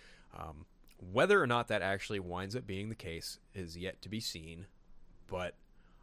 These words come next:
I feel like if the rights situation with Batman has been all but sorted out by now, then we wouldn't be getting,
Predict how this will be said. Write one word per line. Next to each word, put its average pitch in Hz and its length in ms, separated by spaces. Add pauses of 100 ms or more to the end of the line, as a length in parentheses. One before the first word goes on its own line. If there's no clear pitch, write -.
(180)
I 101 80
feel 123 320
like 107 300
if 117 260
the 101 120
rights 101 300
situation 107 760 (160)
with 101 220
Batman 98 400
has 95 200
been 95 220
all 92 280
but 98 180
sorted 92 380
out 85 180
by 101 140
now, 101 300 (640)
then 87 440 (100)
we 92 260
wouldn't 90 520
be 90 160
getting, 85 400